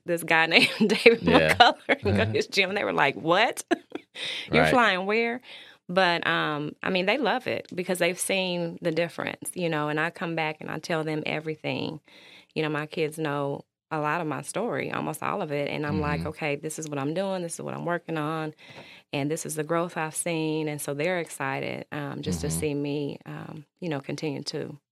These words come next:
Speaker 1: expand.
Speaker 2: You've been a part of the, the, the speaking world, and the, you have these voice con-, conferences, and so you
Speaker 1: Mm-hmm.
Speaker 2: have relationships with, with a lot of these people. What's that? How has that changed or impact them to see you now doing what you're doing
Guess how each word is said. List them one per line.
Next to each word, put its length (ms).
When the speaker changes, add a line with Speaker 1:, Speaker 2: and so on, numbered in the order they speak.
Speaker 1:
expand. 640
Speaker 2:
You've 260
been 160
a 60
part 280
of 100
the, 240
the, 260
the 320
speaking 520
world, 420
and 260
the, 140
you 140
have 200
these 200
voice 320
con-, 320
conferences, 720
and 160
so 80
you 140
Speaker 1:
Mm-hmm. 80
Speaker 2:
have 160
relationships 760
with, 180
with 120
a 40
lot 220
of 60
these 180
people. 480
What's 340
that? 360
How 220
has 100
that 220
changed 500
or 80
impact 540
them 260
to 60
see 200
you 240
now 300
doing 300
what 180
you're 80
doing 500